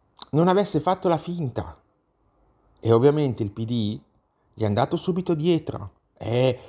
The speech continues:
è una figura istitu-", basta ascoltare Du-, Masala come ne parla. "È una figura super partes." No, lui non è una figura super partes. Lui è una figura invisibile, che è tutt'altro.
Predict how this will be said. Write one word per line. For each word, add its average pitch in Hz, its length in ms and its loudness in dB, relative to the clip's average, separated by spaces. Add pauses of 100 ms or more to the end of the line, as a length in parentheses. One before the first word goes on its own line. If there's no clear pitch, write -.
(120)
è - 100 -2
una 127 180 2
figura 135 380 2
istitu-", 131 380 -2
basta 214 320 -2
ascoltare 190 480 0
Du-, 127 140 -8 (160)
Masala 151 640 2
come 170 180 -2
ne 98 120 -2
parla. 131 560 -4 (460)
"È 143 380 4
una 139 160 0
figura 147 400 0
super 127 340 -2
partes." 117 460 -2
No, 190 180 2
lui 202 160 2
non 131 160 0
è 175 60 0
una 139 140 0
figura 107 280 2
super 101 300 -2
partes. - 480 -8 (380)
Lui 240 160 2
è - 20 6
una 143 120 6
figura 151 340 2
invisibile, 110 640 0
che - 100 -4
è 117 60 -2
tutt'altro. 123 840 -4